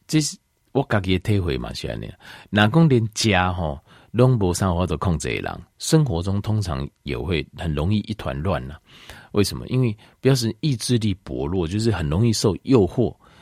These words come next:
呃，这个诱惑我去做这个，啊，这个诱惑我去做那个。好啊，如果你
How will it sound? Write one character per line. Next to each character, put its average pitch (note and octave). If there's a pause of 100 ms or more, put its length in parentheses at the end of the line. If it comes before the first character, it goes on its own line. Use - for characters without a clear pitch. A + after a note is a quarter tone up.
(140)
呃， C#2+ (120)
这 C3
个 A#2+
诱 A#2+
惑 G#2
我 C#2
去 C#2+
做 C#2
这 C2
个， -
啊， -
这 C3+
个 A#2+
诱 A2+
惑 G2
我 E2
去 C#2+
做 C#2
那 A#1+
个。 - (320)
好 - (120)
啊， C3 (100)
如 E3+
果 B2+
你 B2